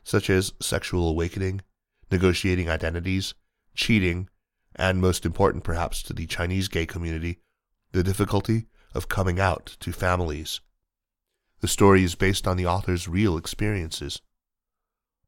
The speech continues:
Unlike Beijing Comrades, however, Twelve Years of Us has a happy ending. In fact, the author, now an executive working in Beijing,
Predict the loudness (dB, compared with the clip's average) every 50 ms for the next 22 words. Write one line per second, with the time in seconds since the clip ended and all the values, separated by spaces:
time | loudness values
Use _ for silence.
0 | _ _ 4 4 6 8 8 6 6 4 2 -6 0 4 4 4 4 4 2 0
1 | 0 -2 0 0 0 2 2 2 2 0 0 -2 -4 -4 -2 0 0 0 0 0
2 | -2 -4 -6 _ _ _ _ _ _ _ -14 -2 4 8 8 8 8 8 6 6
3 | 6 6 4 2 4 4 4 4 2 -2 -8 -10 _ _ _ _ _ _ 0 2
4 | 2 2 2 2 -2 -2 -2 -2 -2 -2 -2 -2 -2 -2 0 -2 -2 -4 -6 -8
5 | -10 -12 _ _ _ _ _ _ _ _ _ _ _ _ _ _ _ -8 -6 -6
6 | -2 0 2 2 0 0 -4 -20 -20 _ _ _ _ _ -2 2 4 6 6 6
7 | 4 4 2 2 2 2 -2 -6 -2 0 2 2 2 2 0 -4 -2 0 0 0
8 | 0 0 -2 -2 0 0 0 -2 -2 -4 -6 -6 -6 -4 -4 -4 -4 -4 -4 -4
9 | -4 -4 -6